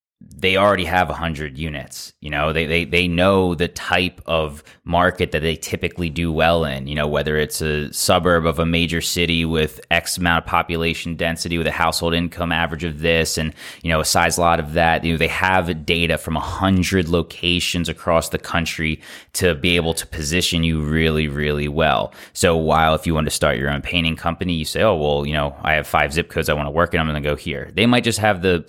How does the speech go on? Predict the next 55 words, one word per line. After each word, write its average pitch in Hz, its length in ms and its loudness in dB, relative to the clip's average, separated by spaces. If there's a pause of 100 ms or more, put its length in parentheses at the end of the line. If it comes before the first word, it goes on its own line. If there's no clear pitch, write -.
the, 85 240 0 (160)
they 110 80 2
might 135 140 4
be 135 80 4
able 123 80 6
to 110 80 2
help 110 180 2
you 98 80 4
out 90 220 4 (320)
by 82 140 2
saying, 85 300 0
"Okay, 82 220 0
the 76 140 -4
zip 95 180 -2
code 95 120 -2
that 87 60 0
you 80 120 -4
wanted 92 340 0
to 78 320 0 (220)
start - 360 0
your 78 100 -2
location 87 580 -2
in 76 280 -4 (600)
doesn't 107 300 2
have 90 500 2
the 85 220 -4
ideal 78 440 -2
candidate. 85 560 -2
If 73 100 -10
you 85 100 -6
go 87 100 0
two 90 380 -2
zip 80 240 -2
codes 80 260 -4
over, 82 320 0
you 80 160 -4
might 80 220 -2
be 82 100 0
able 78 200 2
to, 76 240 2 (260)
you 82 80 -4
know, 76 140 0
get 82 240 0
those, 80 220 -2
that 82 180 0
market 85 280 2
a 80 60 2
little 80 180 0
quicker," 98 300 0
because 82 280 -2
in, 78 180 -6
especially - 360 -4
in 73 60 -6
home 76 160 -6
service 107 500 2